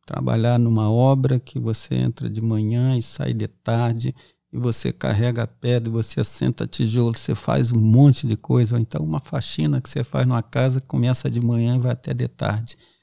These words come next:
O escrever exige algo desse tipo, uma dedicação, né, muito grande. Então, dentro dessas coisas que eu andei fazendo, uma palavra me chamou muita atenção, né? Fazendo um estudo aí sobre física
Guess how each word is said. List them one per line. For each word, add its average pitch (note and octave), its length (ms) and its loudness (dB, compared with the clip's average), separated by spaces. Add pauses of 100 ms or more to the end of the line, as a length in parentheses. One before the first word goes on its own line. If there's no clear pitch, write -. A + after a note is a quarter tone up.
(220)
O B2 100 -2
escrever B2 640 2
exige B2 480 2
algo B2 280 0
desse A2+ 300 -2
tipo, - 380 -8
uma A2 80 0
dedicação, G#2+ 840 -2 (340)
né, G2 180 -4
muito A2 400 -2
grande. F#2 480 2 (300)
Então, F3 360 2 (440)
dentro E3 420 4
dessas C3 460 4
coisas A#2 440 4
que - 140 -6
eu A2+ 60 4
andei G2+ 240 4
fazendo, G#2 680 2 (480)
uma C#3+ 300 2
palavra C3+ 560 0
me C3+ 100 2
chamou B2+ 360 0
muita C3 320 0
atenção, B2 640 -2 (360)
né? A#2 360 -4
Fazendo A#2 500 -4
um A2 60 0
estudo A2+ 480 -2
aí A2 120 0
sobre A2+ 440 -2
física - 500 -4